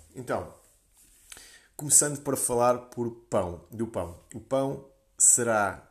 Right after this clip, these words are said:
o, um diabo na nossa alimentação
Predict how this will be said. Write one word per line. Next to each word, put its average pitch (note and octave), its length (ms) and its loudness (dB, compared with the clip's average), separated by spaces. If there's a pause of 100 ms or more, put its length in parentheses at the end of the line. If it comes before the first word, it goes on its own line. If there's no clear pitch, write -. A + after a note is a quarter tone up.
(300)
o, G2 440 -8 (500)
um F#2+ 720 -14
diabo A2+ 600 -2
na G2 80 -10
nossa G2+ 260 -2
alimentação G2 720 -6